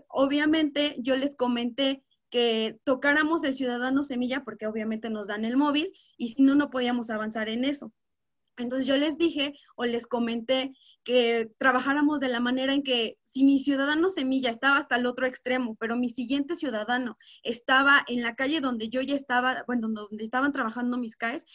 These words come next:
yo les dije, "Ah, pon-, pónganlo en el móvil, como que ya lo tocaron, ya lo visitaron, ya lo notificaron,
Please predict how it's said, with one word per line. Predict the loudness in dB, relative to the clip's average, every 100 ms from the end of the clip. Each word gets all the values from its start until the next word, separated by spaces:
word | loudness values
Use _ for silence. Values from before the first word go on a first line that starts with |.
| -16 -2
yo | 0
les | 0
dije, | 0 -2 -4 _ _ _ _ _ -2
"Ah, | -2
pon-, | 2 2 0 0
pónganlo | 2 4 4
en | 2
el | 2 4
móvil, | 4 6 4 4 -8 -12
como | -2 0 0
que | 0
ya | 2 4
lo | 4
tocaron, | 2 0 4 4 4 0
ya | 0 4
lo | 4 4
visitaron, | 2 2 -2 2 4 4 2 -4 _ _ -2
ya | 4 4
lo | 4
notificaron, | 0 0 -2 -2 0 2 2